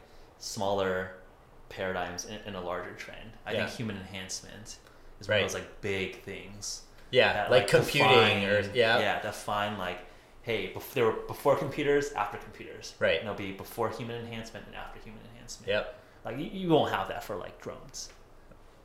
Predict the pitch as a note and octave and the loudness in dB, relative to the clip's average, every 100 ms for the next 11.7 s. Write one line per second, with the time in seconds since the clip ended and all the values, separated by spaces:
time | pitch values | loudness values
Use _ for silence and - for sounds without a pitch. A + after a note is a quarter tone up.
0 | - F2+ F#2 - G#2 F#2 E2+ F#2 G#2 F2+ | -10 -4 -4 -2 0 0 0 -4 -4 0
1 | G2+ F#2 A#2+ A#2 A#2+ C3+ C3+ G#2+ G#2+ A2 | 2 2 2 4 4 4 2 -2 -4 -4
2 | - - - - - - - A2 G#2+ A2 | -6 -8 -16 -18 -20 -20 -16 -4 0 4
3 | G#2 G2 F#2+ G2 - - G2+ G2 F#2+ F#2+ | 4 4 0 -2 -4 -4 -4 -2 -4 -8
4 | F#2 - - - - - G2+ F#2+ F#2 - | -10 -16 -18 -18 -16 -6 -2 -2 -4 -8
5 | F2 F2 D#2+ D#2+ F#2 F#2 F2+ F#2+ G#2 G2+ | -8 -6 -4 -6 -8 -12 -10 -6 -4 -4
6 | G2+ G2+ G2 G2 G2 F#2+ F#2 - G2+ - | -4 -6 -4 -6 -8 -6 -6 -6 -8 -2
7 | F#2 - F#2+ - F2 F2 F2 - - E2+ | -2 0 -4 -4 -4 -4 -4 -6 -2 -2
8 | F2+ F2 - - F2 - F2+ F2+ F2+ - | -2 -6 -8 -4 -4 -4 -4 -4 -8 -14
9 | - - - F2 E2+ F2+ D#2+ - - - | -20 -20 -16 -12 -10 -12 -16 -20 -20 -18
10 | - E2+ E2+ - - A2 F2+ - A2 F#2+ | -10 -10 -8 -8 0 0 0 -2 -6 -4
11 | F#2 - F2 F2 E2 D#2 | -6 -4 -6 -8 -14 -14